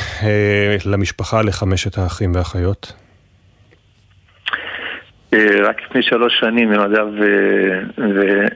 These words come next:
Speaker 2: אה, והילדים איבדו את אבא שלהם, מרדכי מייקל, ממחלה קשה. אה, משפחה שהיא מדהימה, מלוכדת וחמה, ומתמודדת.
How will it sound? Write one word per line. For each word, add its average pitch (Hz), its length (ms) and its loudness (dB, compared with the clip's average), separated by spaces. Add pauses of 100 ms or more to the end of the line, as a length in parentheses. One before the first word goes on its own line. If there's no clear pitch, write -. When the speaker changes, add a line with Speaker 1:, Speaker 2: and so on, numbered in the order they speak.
(160)
Speaker 2:
אה, 101 380 2
והילדים 104 360 2
איבדו 107 280 2
את 104 100 -2
אבא 95 200 0
שלהם, 104 320 0
מרדכי 101 580 0
מייקל, 95 400 -2
ממחלה 95 460 -2
קשה. - 340 -2 (380)
אה, 92 40 -2 (1160)
משפחה - 420 -2
שהיא 92 460 2
מדהימה, 98 600 2
מלוכדת 98 680 0 (100)
וחמה, 101 460 0 (1400)
ומתמודדת. 120 1200 2